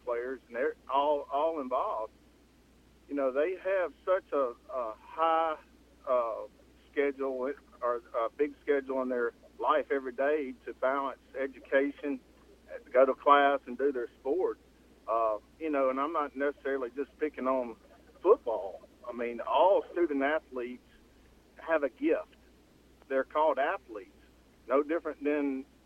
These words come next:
a student who performs at a high level in the classroom. You know, they're all the sa-,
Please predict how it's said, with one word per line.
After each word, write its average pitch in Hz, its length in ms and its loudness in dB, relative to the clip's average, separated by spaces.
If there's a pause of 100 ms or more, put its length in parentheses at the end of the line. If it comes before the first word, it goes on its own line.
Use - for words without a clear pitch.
a 131 260 -2 (200)
student 151 460 2 (140)
who 151 280 2 (240)
performs 143 480 0
at 131 120 0
a - 60 -2
high 143 280 2
level 139 520 -2 (340)
in 139 100 -2
the 123 80 -2
classroom. 123 640 -2 (640)
You 139 100 -2
know, 135 140 0
they're 143 200 0
all 196 200 2
the 139 200 -8
sa-, 170 80 -10